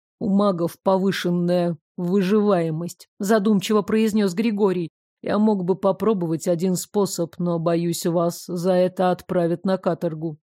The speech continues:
Или того хуже, уничтожат на месте. Меня так уж точно. «Что за способ?»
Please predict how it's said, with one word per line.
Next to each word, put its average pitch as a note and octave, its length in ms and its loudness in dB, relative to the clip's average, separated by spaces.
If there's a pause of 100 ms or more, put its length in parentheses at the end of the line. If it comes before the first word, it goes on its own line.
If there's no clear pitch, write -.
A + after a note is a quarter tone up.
(160)
Или F3 200 0
того F#3+ 340 2
хуже, E3 420 -6 (220)
уничтожат F#3 800 0
на F#3+ 140 0
месте. F#3+ 480 -2 (380)
Меня G3+ 400 0
так - 280 -6
уж - 200 -4
точно. F3 540 -2 (580)
«Что - 420 0
за G#3+ 200 4
способ?» C#4+ 680 2